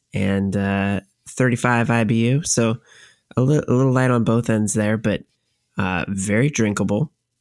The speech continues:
I wouldn't say I dislike it. I think I could actually put a few of these away, which is, if you're, if you're looking to have several beers, this is, this is the way to go.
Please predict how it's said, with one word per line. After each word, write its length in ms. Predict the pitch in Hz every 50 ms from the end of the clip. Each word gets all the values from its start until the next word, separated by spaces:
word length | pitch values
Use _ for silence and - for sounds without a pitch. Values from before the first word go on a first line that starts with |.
| _ _ _ _ _ _ - -
I 100 | 104 104
wouldn't 300 | 104 107 101 110 - -
say 140 | - 120
I 100 | 110 107
dislike 500 | 101 101 113 107 - - 101 104 107 -
it. 240 | 135 143 135 - - _ _ -
I 40 |
think 240 | 104 - 120 110 101
I 120 | 104 104 98
could 440 | 143 - - - 101 98 95 - - -
actually 320 | 104 107 - - 107 98
put 240 | - - 113 98 - - _ _
a 60 | 113
few 180 | - - 107 101
of 60 | 92
these 200 | 101 101 95 -
away, 320 | 95 98 104 110 107 - -
which 200 | - 98 98 -
is, 320 | - 92 - - - - - _ _ _ _ _ _ _ _
if 160 | - 226 - 113
you're, 160 | 110 107 98
if 240 | - - 110 - -
you're 80 | 104
looking 320 | 101 113 113 - 117 120 110
to 420 | - - 110 110 107 107 110 113 - _ _ _ _ _ _
have 200 | - - 104 101
several 460 | - - - - 107 104 98 117 113
beers, 580 | - - 110 107 101 95 95 95 - - - - -
this 320 | - 98 95 98 - - -
is, 260 | 92 - - - - -
this 180 | 104 - -
is 140 | 98 90 -
the 80 | - 95
way 120 | 92 90
to 80 | 90 87
go. 160 | 80 73